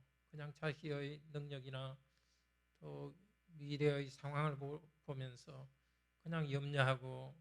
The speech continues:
걱정할 경우들이 종종 있었습니다. 아니면 다른 사람보다 내가 조금 낫다는 것 때문에 교만하기도 했습니다.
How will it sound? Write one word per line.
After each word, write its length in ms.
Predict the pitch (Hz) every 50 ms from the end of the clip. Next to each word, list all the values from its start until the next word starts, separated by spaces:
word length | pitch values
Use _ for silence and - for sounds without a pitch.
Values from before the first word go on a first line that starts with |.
| _ _
걱정할 580 | - - _ _ - 135 135 131 131 131 131 131
경우들이 680 | - 147 135 131 131 127 135 127 131 131 131 127 135 135
종종 340 | - 139 131 123 131 131 131
있었습니다. 680 | 131 131 - 151 - - - 147 131 139 143 135 135 135 _ _ _ _ _ _ _ _ _ _ _ _ _ _ _ _ _ _ _
아니면 500 | - 151 143 139 139 139 139 139 139 143 - - _ _ _ _ _ _ _ _ _ _ _ _ _ _ _ _ _ _ _ _
다른 220 | 143 139 147 143
사람보다 440 | 135 - 160 151 143 147 147 143 147
내가 300 | 143 135 139 139 139 135
조금 300 | 135 - _ _ 151 143
낫다는 420 | 135 131 135 - 165 143 139 139 139
것 160 | 151 151 -
때문에 520 | - 156 131 131 131 131 131 131 135 135 156 _ _ _
교만하기도 540 | _ 147 147 139 127 127 131 123 127 120 127
했습니다. 480 | 127 123 - - 147 143 143 143 151